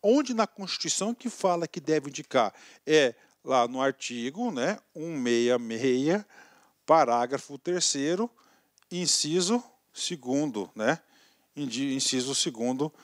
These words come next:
ele diz que tem que indicar, tá lá, né? Vem comigo, né? À luz da sistemática constitucional, esses recursos podem advir da anulação de despesas que digam respeito. Vamos lá. Dotações para despesa, para pessoal. Não pode, não pode mexer com o dinheiro de pessoal.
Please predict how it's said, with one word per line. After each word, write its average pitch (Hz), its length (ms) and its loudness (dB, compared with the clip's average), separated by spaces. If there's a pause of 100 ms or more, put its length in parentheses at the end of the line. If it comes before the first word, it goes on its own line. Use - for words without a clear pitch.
(140)
ele 131 180 -2
diz 117 220 -2
que - 140 -8
tem 131 180 -2
que 135 160 -12
indicar, 139 600 -2 (100)
tá 190 120 -4
lá, 143 220 4
né? 139 160 -6 (420)
Vem 135 100 -14
comigo, 127 360 -4
né? 143 180 0 (480)
À 151 100 6
luz 220 320 4
da 175 160 0
sistemática 127 760 -2
constitucional, 131 680 -4 (340)
esses 208 340 0
recursos 208 560 -4
podem 139 440 0
advir 185 540 -2 (260)
da 131 220 6
anulação 131 520 -4
de 123 80 -16
despesas 147 600 -2
que 226 140 -6
digam 151 320 -6
respeito. 135 520 -4
Vamos 165 180 6
lá. 98 100 -2 (1120)
Dotações 262 720 6
para 233 360 6
despesa, 202 540 0
para 208 240 6
pessoal. 151 460 2
Não 233 80 -6
pode, 127 360 0
não 165 80 -14
pode 139 260 2
mexer 156 280 -6
com 190 120 -10
o - 20 -8
dinheiro 156 380 -2
de 175 120 -12
pessoal. 160 560 0